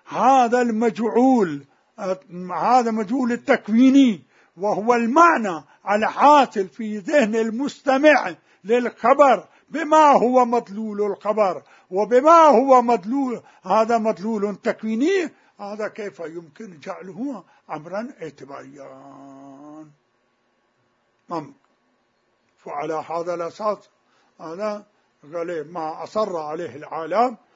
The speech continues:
رضوان الله عليهم، جعل المعدى منزلة الواقع أو جعل المعدى هذا حكماً شرعياً بما هو مادة. نعم، إن قال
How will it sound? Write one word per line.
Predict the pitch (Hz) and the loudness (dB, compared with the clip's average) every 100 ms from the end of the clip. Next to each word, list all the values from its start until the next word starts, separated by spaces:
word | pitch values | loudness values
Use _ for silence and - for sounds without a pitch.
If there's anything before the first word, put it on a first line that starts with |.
| _ 180 | _ -14
رضوان | 156 175 170 | -14 -12 -14
الله | 165 160 160 | -12 -14 -14
عليهم، | 156 147 143 | -14 -14 -12
جعل | 131 220 185 190 170 139 _ _ _ | -4 -2 -2 -6 -8 -10 _ _ _
المعدى | 165 180 175 135 165 139 _ _ _ | -12 -10 -12 -14 -14 -14 _ _ _
منزلة | 156 180 160 175 165 - | -8 -6 -6 -8 -8 -10
الواقع | 170 147 151 139 156 131 131 _ _ _ | -12 -8 -8 -8 -10 -12 -16 _ _ _
أو | 180 180 | -4 -2
جعل | 147 220 220 190 | -2 -2 -2 -4
المعدى | 175 165 160 160 135 180 143 147 _ _ | -6 -12 -12 -12 -12 -12 -12 -16 _ _
هذا | 139 160 160 156 127 | -10 -8 -8 -10 -8
حكماً | 156 170 156 | -10 -10 -16
شرعياً | 151 170 143 160 214 262 277 - _ _ 139 156 | -14 -14 -14 -6 0 0 0 -8 _ _ -20 -8
بما | 180 156 196 262 320 | -6 -2 0 6 8
هو | 247 214 196 | 8 4 2
مادة. | 170 147 131 123 _ _ | 0 -6 -12 -20 _ _
نعم، | 220 240 320 226 _ _ _ - | -4 0 0 -2 _ _ _ -12
إن | 247 277 254 | -10 -8 -8
قال | - 320 330 277 247 | -2 4 4 4 0